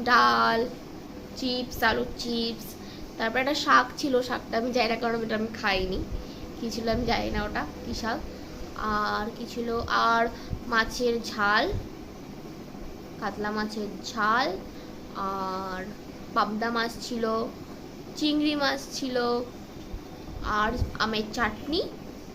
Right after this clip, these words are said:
পাঁপড়, দু রকমের মিষ্টি। একটা মিষ্টি খেয়েছি, আর একটা মিষ্টি আমি খাই না, সেই জন্য খাইনি। রসগোল্লাটা খাই, ওটাই আমি খেয়েছি। আর লজেন্স, লজেন্সটা বাপির পকেটে রেখেছিলাম, বাপির জামা তো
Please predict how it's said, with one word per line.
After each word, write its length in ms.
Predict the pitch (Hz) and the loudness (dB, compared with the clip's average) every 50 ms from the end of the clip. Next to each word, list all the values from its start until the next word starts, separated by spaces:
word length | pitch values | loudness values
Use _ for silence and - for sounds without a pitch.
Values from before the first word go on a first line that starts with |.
| - - - | -12 -6 0
পাঁপড়, 480 | 180 185 190 196 - - 277 320 440 - - - - - - - - - - - - - - - - 214 | 2 2 2 0 0 2 4 4 4 2 0 -8 -12 -12 -12 -12 -12 -12 -12 -12 -14 -14 -12 -8 -2 0
দু 60 | 254 233 247 | 4 6 6
রকমের 400 | 226 220 226 208 208 202 202 196 202 | 6 6 4 0 0 0 0 0 0
মিষ্টি। 340 | 214 226 233 - - - 370 494 480 - - 240 | -2 -2 -2 -2 0 2 2 2 2 2 -2 -4
একটা 180 | 226 - - 247 226 226 | -4 -2 -2 0 0 2
মিষ্টি 260 | 233 233 - - 262 247 - | 0 0 -2 -4 -4 -4 0
খেয়েছি, 260 | - 262 262 262 370 339 269 | 0 0 2 2 4 4 4
আর 60 | 240 226 | 4 2
একটা 120 | - - 226 214 | 0 -4 -4 -4
মিষ্টি 180 | 214 214 214 208 196 | -4 -4 -4 -6 -6
আমি 100 | 196 196 - | -6 -6 -4
খাই 160 | 208 208 233 254 302 | -2 0 0 2 0
না, 40 | 392 403 - | 0 0 -2
সেই 120 | 233 196 | -4 -6
জন্য 140 | 180 165 170 - - - | -6 -6 -8 -8 -6 -4
খাইনি। 360 | 190 220 254 269 294 320 349 - - - - - - - - - 262 | -2 -2 -2 0 -2 -2 -2 -2 -4 -6 -8 -10 -10 -8 -2 2 2
রসগোল্লাটা 540 | 226 226 - 233 214 208 208 202 196 - - - | 2 2 2 -2 0 2 2 2 2 0 0 2
খাই, 140 | 285 349 466 381 | 2 4 4 4
ওটাই 200 | 247 240 214 196 196 | 4 2 2 2 2
আমি 120 | 190 185 170 - | 0 -2 -4 -4
খেয়েছি। 320 | - 180 160 165 - - 202 - - - - - - - - - - - 202 | -4 -4 -4 -4 -6 -8 -8 -8 -8 -10 -10 -10 -10 -10 -10 -6 2 4 6
আর 80 | 208 208 208 233 | 6 6 8 8
লজেন্স, 360 | 233 220 196 - 156 165 - - - 240 | 8 6 6 2 0 -4 -4 -4 -2 0
লজেন্সটা 460 | 220 220 226 226 233 233 - - 269 254 233 | 0 2 2 2 0 0 0 0 2 2 2
বাপির 220 | 196 208 214 214 220 | 2 2 0 0 0
পকেটে 260 | 208 214 240 247 262 254 | 0 0 0 -2 0 0
রেখেছিলাম, 380 | 254 262 294 285 - 320 339 339 285 | 2 2 0 0 0 0 0 2 2
বাপির 240 | 226 - - 208 214 226 - - - - - - - - - - - - | 2 2 0 0 -2 -2 -6 -8 -12 -12 -10 -10 -10 -12 -12 -10 -4 0
জামা 240 | 226 202 226 254 226 - | 0 2 2 2 0 0
তো 60 | 254 | 0